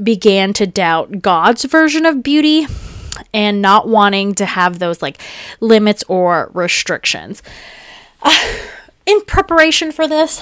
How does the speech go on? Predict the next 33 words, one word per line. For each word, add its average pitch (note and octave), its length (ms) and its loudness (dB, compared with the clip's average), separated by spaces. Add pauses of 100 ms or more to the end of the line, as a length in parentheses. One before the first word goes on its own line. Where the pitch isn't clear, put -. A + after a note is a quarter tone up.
(160)
there A#3+ 240 4
was C4 220 2
a B3 60 2
quote A#3 600 -2
I D#4 140 -2
read F#3 320 -6 (400)
that - 220 -4
said, F3+ 260 -4
"We A3+ 80 -2
don't C#4 220 2
hate B3+ 340 2
our C#4+ 120 4
bodies F#3+ 420 0
for G3 160 -4
what F#3 240 -4
they E3+ 160 -4 (120)
are, E3 320 -8
but F#3+ 340 -4
for G#3 120 -4
what F#3 240 -2
they F#3+ 140 -2
are D#3+ 120 -4
not. A2+ 320 -12
We G#3+ 80 0
hate G#3+ 360 -6
them A#3 120 -2
for A3 140 -6
not F#3 340 -4
being F3 420 -8 (200)
godlike." D#3+ 640 -8 (380)
Um, F#3 160 -4 (100)
basically, B3 600 0 (160)
basically, C#4 960 4